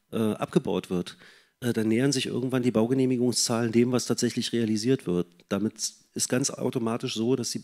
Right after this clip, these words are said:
Zahl der Baugenehmigungen auch perspektivisch abnimmt. Wir sind aber derzeit immer noch lange nicht an dem Level, äh, erteilter Baugenehmigungen, wenn, wo auch tatsächlich gebaut wird. So, es gibt ja auch den, gab ja auch mal irgendwann den nicht ganz dummen Vorschlag zu sagen,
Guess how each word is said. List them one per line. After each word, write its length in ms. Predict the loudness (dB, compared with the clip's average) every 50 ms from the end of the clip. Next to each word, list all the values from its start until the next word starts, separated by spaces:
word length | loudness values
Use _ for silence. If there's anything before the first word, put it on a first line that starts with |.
| _ _ -8
Zahl 220 | -4 -2 -2 0
der 100 | -2 -2
Baugenehmigungen 760 | 2 2 2 4 4 2 2 2 2 0 0 2 2 0 0
auch 160 | -2 -4 -4
perspektivisch 580 | -4 -4 -2 -2 -6 -4 -4 -2 -2 -2 -2 -2
abnimmt. 400 | -6 -6 -6 -6 -6 -6 -8 -12 -14 -18 -16 -16 -16 -18 -16 _ -2
Wir 100 | 0 4
sind 160 | 4 4 2
aber 180 | 2 0 2
derzeit 360 | 2 2 2 2 0 0 0 -2
immer 180 | -2 -4 -2
noch 140 | 2 4 6
lange 340 | 6 6 4 4 2 2 2
nicht 220 | 2 0 -2 -2
an 180 | -4 -2 0 2
dem 320 | 2 2 2 2 2 0
Level, 500 | 2 4 4 4 4 4 2 2 0 -2 -4 -10 -20 -18 -18 -20 -16 -4
äh, 80 | -2 0
erteilter 520 | 0 0 -2 -2 0 0 0 2 2 0
Baugenehmigungen, 920 | 0 2 0 0 0 0 2 4 6 8 8 8 6 6 4 2 2 4 4
wenn, 200 | 2 2 2 -2 -8 -18 _ _
wo 220 | -14 -2 2 2 2
auch 120 | 2 2
tatsächlich 420 | 0 -2 0 2 0 0 0 -4 -8
gebaut 300 | -4 -2 -2 -2 0 0
wird. 120 | -2 0
So, 80 | 0 0
es 180 | 0 -2 -4
gibt 140 | -8 -10 -8
ja 60 | -8
auch 60 | -6
den, 260 | -4 -2 -2 -2 -2 -4 _ -6
gab 160 | -6 -2 -2
ja 80 | -2
auch 80 | -2 0
mal 120 | 0 0
irgendwann 300 | 0 0 -2 -2 -2 0
den 120 | 0 2 0
nicht 120 | 0 0
ganz 260 | 0 0 0 0 -2 -6 -10 -20 -20 -20 -6 6
dummen 240 | 6 8 8 8 4
Vorschlag 380 | 4 2 0 0 0 -4 -6 -6
zu 140 | -8 -8
sagen, 320 | -4 -2 0 0 2 0